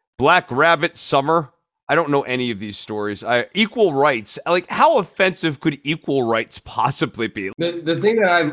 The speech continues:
Speaker 2: I love, I mean, not love, obviously, but, like,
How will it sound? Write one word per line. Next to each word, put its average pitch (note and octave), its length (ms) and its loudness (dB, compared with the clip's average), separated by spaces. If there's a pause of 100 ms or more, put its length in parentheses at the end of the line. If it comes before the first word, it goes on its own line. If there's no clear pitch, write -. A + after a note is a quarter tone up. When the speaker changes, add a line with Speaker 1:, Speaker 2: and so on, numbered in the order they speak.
Speaker 2:
I - 20 2
love, C#3+ 420 0
I C#3 60 -2
mean, C#3 340 -2
not F#2+ 240 -10
love, E2 300 -10
obviously, C#2+ 340 -12
but, E2+ 120 -10
like, F#2 180 -8